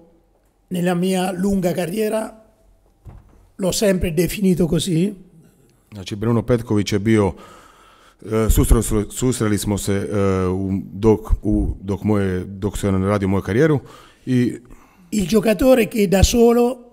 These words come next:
Speaker 2: Znači, nogometaš koji je sam
Speaker 1: è riuscito a cambiare una squadra.
Speaker 2: je uspio promijeniti cijelu
Speaker 1: Eh,
Speaker 2: ekipu.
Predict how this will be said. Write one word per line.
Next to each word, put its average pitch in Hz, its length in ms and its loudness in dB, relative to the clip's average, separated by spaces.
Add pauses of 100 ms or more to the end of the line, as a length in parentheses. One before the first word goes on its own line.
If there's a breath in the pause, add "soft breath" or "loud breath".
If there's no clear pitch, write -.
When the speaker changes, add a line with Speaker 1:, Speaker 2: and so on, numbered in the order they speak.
(1400)
Speaker 2:
Znači, 95 460 -4
nogometaš 107 560 2
koji 104 180 2
je 95 80 2
sam 117 460 2 (420)
Speaker 1:
è 208 100 -6
riuscito 202 400 2
a 180 40 4
cambiare 185 420 0
una 165 160 0
squadra. - 440 -10 (540)
Speaker 2:
je 104 140 2
uspio 110 340 2
promijeniti 101 640 0
cijelu - 200 0
Speaker 1:
Eh, 165 260 4
Speaker 2:
ekipu. 156 140 0